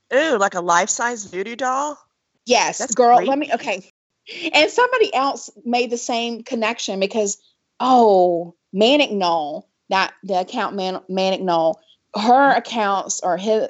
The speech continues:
Speaker 2: acca-, whatever, I don't even know if it's male or female, their account cracks me up. And they were like,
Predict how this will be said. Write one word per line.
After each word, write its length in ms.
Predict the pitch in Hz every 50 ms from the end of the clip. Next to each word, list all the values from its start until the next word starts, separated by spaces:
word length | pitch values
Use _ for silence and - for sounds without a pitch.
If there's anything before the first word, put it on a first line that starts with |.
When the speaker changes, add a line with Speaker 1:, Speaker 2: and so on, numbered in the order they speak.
| -
Speaker 2:
acca-, 260 | 175 175 - 202 - -
whatever, 400 | - 180 180 202 202 196 175 120
I 160 | 135 175 185
don't 140 | 180 214 185
even 120 | 170 170
know 60 | 170 170
if 60 | 170
it's 80 | 175 180
male 160 | 170 175 175
or 40 | 185
female, 380 | 190 175 170 170 170 170 170 - _ _ _ _ _ _ _
their 200 | 196 214 247 269
account 360 | 269 269 - 254 202 165 -
cracks 340 | - 226 190 180 - - -
me 140 | 190 175 104
up. 280 | 165 170 165 165 - - _ _ _ _ _ _ _ _ _ _ _
And 180 | - 208 208 214
they 100 | 214 208
were 140 | 214 208 208
like, 440 | 208 208 202 196 190 185 185 185 -